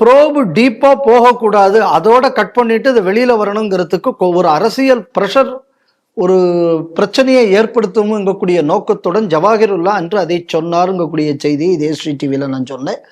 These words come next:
அப்ப நான் சொன்ன வார்த்தையை நான் இன்னும் ஞாபகம் வச்சுக்கிட்டு இருக்கேன். இந்த கல்லூரி மட்டுமல்ல, இன்னும் பல கல்லூரிகள் இதைத்தான் செய்து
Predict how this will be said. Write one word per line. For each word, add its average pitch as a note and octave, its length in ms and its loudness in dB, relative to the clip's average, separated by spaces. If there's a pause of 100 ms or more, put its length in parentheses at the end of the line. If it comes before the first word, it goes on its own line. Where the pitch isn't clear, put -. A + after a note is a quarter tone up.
(460)
அப்ப - 220 -2
நான் G#3+ 200 -2
சொன்ன A#3 240 2 (100)
வார்த்தையை C4 520 2
நான் A3+ 140 0
இன்னும் A3 240 0
ஞாபகம் A3 360 2
வச்சுக்கிட்டு E3 380 -4
இருக்கேன். G3 260 -4 (600)
இந்த G#3 140 0 (160)
கல்லூரி G#3+ 340 4 (100)
மட்டுமல்ல, G#3 460 0 (140)
இன்னும் A#3+ 320 0
பல A#3 100 0 (120)
கல்லூரிகள் A3 480 2 (100)
இதைத்தான் G3+ 560 0 (120)
செய்து A3+ 240 0